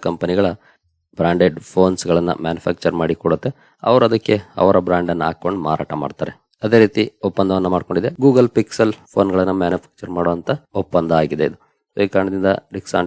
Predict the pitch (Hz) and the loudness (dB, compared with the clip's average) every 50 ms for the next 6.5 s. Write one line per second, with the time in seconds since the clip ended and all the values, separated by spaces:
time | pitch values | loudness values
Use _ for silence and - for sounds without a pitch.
0 | - - 87 - - - 90 87 - - - - 85 82 85 82 82 - - 117 | -2 -4 -6 -4 -4 -4 -4 -4 -4 -4 -4 -2 0 2 2 0 0 -2 -4 -6
1 | - - - 80 - - 82 82 - 80 82 85 87 85 80 80 80 80 80 82 | -6 -6 -10 -8 -8 -6 -8 -8 -6 -8 -6 -2 -2 -2 -2 -2 -4 -4 -2 -2
2 | 92 117 143 _ _ _ _ _ _ - 82 82 78 - 78 - 80 76 - - | -4 -4 -6 _ _ _ _ _ _ -8 -6 -6 -4 -6 -4 -4 -4 -4 -4 -2
3 | 87 78 76 78 80 82 - - - 80 78 78 - - 78 73 - - - - | -2 -2 -2 -2 -6 -8 -8 -4 -2 -2 -2 -2 -6 -8 -12 -12 -10 -12 -14 -14
4 | _ _ _ - 113 110 - - 104 101 - 107 104 101 101 98 95 104 _ _ | _ _ _ -8 -8 -6 -2 0 0 0 0 0 0 0 -2 -4 -6 -10 _ _
5 | _ _ - - 95 95 90 - - 95 95 85 - 87 85 85 87 87 85 85 | _ _ -2 0 0 0 0 -2 -4 -6 -4 -2 -4 -4 -4 -2 -4 -2 0 0
6 | 80 78 78 78 78 76 - 73 76 - | 0 0 0 -2 -4 -4 -4 -4 -4 -4